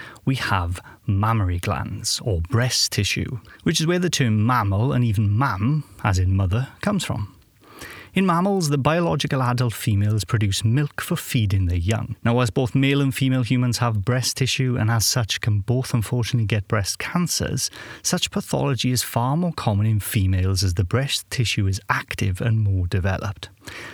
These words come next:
So in this podcast, we'll largely focus on the female breast anatomy. The breast itself then is a modified exocrine sweat gland, and as such, unlike other glands, it has no capsule.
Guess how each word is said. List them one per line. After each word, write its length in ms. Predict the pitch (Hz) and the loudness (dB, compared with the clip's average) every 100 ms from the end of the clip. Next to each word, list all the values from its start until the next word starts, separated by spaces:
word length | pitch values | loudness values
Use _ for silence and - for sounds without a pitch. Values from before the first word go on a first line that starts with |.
| - | -4
So 100 | 220 | 0
in 80 | 240 | 0
this 80 | |
podcast, 480 | - 180 160 170 - | 0 -2 0 -2 0
we'll 140 | 214 190 | 0 0
largely 340 | 147 135 127 | 0 0 0
focus 400 | - 107 113 - | 0 0 0 0
on 120 | 101 | 0
the 80 | 98 | 0
female 480 | - - 95 92 85 | -2 0 2 2 2
breast 360 | 92 85 - - | 0 -2 -2 -4
anatomy. 520 | 80 - - - - _ _ _ _ _ _ | -4 -4 -6 -14 -20 _ _ _ _ _ _
The 80 | 139 | -2
breast 240 | 190 196 185 | 0 0 0
itself 320 | - - - | 0 0 0
then 160 | 147 | 0
is 120 | 185 120 | 2 2
a 80 | |
modified 640 | 113 113 135 139 - 143 - | 2 2 2 0 0 -2 0
exocrine 680 | 107 - - 107 - 90 90 | -2 0 -2 -2 0 0 2
sweat 300 | - 147 - | 0 0 -2
gland, 380 | - - - - - - - | -4 -4 -6 -12 -14 -16 -2
and 100 | 135 | 0
as 100 | 170 | 2
such, 320 | - 147 - - | 2 0 -2 0
unlike 320 | 139 127 117 | 2 2 0
other 240 | 135 139 135 | 0 0 2
glands, 640 | 104 95 95 131 139 - - - | 2 0 0 0 0 -4 -6 -8
it 100 | - | -8
has 300 | - 95 - | -4 -4 -2
no 60 | 92 - | -4 -2
capsule. 500 | 131 123 - - | -4 -4 -6 -8